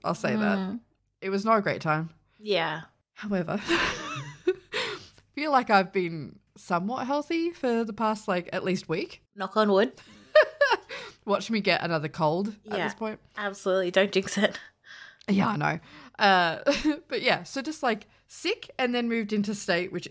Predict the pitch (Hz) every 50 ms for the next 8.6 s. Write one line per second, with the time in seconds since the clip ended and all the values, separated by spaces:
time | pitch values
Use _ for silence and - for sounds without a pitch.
0 | - - 254 302 311 294 233 202 185 - 190 - - 160 147 151 156 143 - -
1 | 151 139 - - - - 143 - - - _ _ _ _ - 160 143 156 143 143
2 | - - 170 160 - 185 170 170 175 175 185 - - _ _ _ _ _ - -
3 | 190 180 160 110 - - - 165 170 - _ _ _ _ _ - - 185 175 170
4 | 160 147 - - - - _ _ - - 165 - - - 160 160 160 190 180 170
5 | 156 165 156 - 175 165 151 - - 160 147 147 151 151 156 151 - 151 - -
6 | 170 165 156 - - 156 151 - - - _ _ - - _ _ _ _ - -
7 | 175 - - - 175 165 - 180 170 175 165 160 - - 170 165 151 151 156 -
8 | 156 156 160 156 151 151 143 151 143 143 151